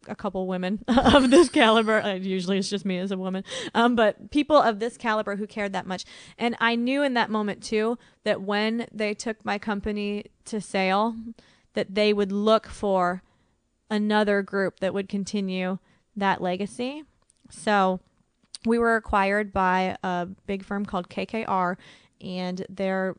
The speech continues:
subsidiary is called Blue Sprig Pediatric. And when we combined with Blue Sprig, we became a hundred and eight offices. We are thousands of employees, thousands of children. I mean, it's a huge, crazy thing. Thirteen states now.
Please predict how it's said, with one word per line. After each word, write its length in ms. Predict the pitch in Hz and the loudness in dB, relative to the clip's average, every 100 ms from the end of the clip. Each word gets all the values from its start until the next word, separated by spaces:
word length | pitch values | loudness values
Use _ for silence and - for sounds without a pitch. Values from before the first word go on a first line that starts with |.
| - | -12
subsidiary 640 | - 190 - 196 190 185 | -12 -10 -4 -2 0 0
is 100 | 175 | -2
called 260 | - 185 - | -4 -8 -4
Blue 200 | 190 202 | -2 -2
Sprig 380 | - - 208 196 | -4 -6 -6 -6
Pediatric. 680 | 208 190 185 196 240 254 - - - _ | -8 -4 -4 -4 -4 -6 -8 -20 -20 _
And 140 | 202 208 | -2 2
when 160 | 220 | 2
we 100 | 247 | 2
combined 460 | 269 311 254 233 247 | -2 0 4 4 2
with 160 | 285 | -4
Blue 220 | - 294 302 | -2 0 -2
Sprig, 560 | - 180 160 113 214 - _ _ _ _ | -2 -4 -2 -4 -6 -12 _ _ _ _
we 200 | 208 226 | -4 -2
became 520 | 214 226 - 226 208 | -2 -6 -2 0 0
a 100 | 202 | 0
hundred 340 | 165 202 196 226 | -2 -4 -2 -4
and 100 | 240 | -4
eight 180 | 226 240 | -2 0
offices. 680 | 190 185 180 185 180 180 _ _ _ _ - | 0 -2 -8 -4 -4 -6 _ _ _ _ -2
We 140 | 226 | 2
are 120 | 196 | 2
thousands 640 | 175 - - 180 180 196 196 | -2 -6 -2 0 0 -2 -4
of 120 | 208 | -2
employees, 480 | 208 196 190 180 180 | -4 -4 -4 -4 -6
thousands 520 | - 170 180 190 185 | -6 -2 -2 -2 -4
of 140 | 190 | -4
children. 400 | - 196 185 185 - - - | -6 -4 -4 -4 -8 -14 -4
I 40 | |
mean, 120 | 226 226 | -2 0
it's 180 | 233 - | 0 -2
a 40 | |
huge, 640 | 196 - - 254 254 262 226 | -4 -6 -2 2 2 0 -2
crazy 320 | 247 220 233 | 0 0 0
thing. 200 | 220 208 | -4 -4
Thirteen 500 | - 202 - 247 247 | -2 -4 -2 0 0
states 420 | - 214 202 - | -2 -2 -4 -4
now. 360 | 196 190 190 | -2 0 -2